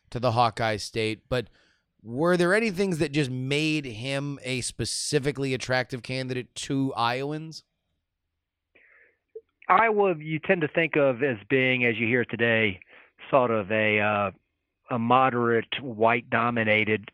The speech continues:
Speaker 2: Carter was a Southerner, and at a time many liberals dominated the Democratic Party, and Carter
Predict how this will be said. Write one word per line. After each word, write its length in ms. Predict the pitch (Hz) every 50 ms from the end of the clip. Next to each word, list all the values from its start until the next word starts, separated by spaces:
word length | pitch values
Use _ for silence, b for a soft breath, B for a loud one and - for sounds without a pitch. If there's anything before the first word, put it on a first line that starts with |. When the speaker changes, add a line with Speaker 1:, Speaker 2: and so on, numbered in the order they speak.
| - _ _ _ _ _ - -
Speaker 2:
Carter 520 | - - 185 196 202 185 170 147 127 123 _ b b b b b b b b b b b _ -
was 320 | 131 127 123 123 117 107 98 -
a 340 | 127 117 113 107 110 110 - - -
Southerner, 640 | 147 131 139 139 139 135 139 143 147 143 127 - -
and 600 | 139 131 113 113 117 117 117 117 113 113 113 110 131
at 260 | - 135 131 123 120
a 80 | 123
time 440 | - - 151 160 165 165 147 131 135 -
many 300 | 139 135 135 135 135 127
liberals 500 | 120 123 135 131 127 131 123 120 104 90 - -
dominated 580 | 117 120 123 123 113 113 113 113 107 117 110
the 200 | 104 113 107 98 B B B B B B B B B
Democratic 600 | - 127 120 127 120 - 117 117 113 110 110 - _ _ _ _ _ - -
Party, 480 | 123 120 123 117 110 104 101 107 - - -
and 460 | 120 117 117 117 117 117 117 113 113 - - -
Carter 500 | - - 170 175 190 170 151 123 113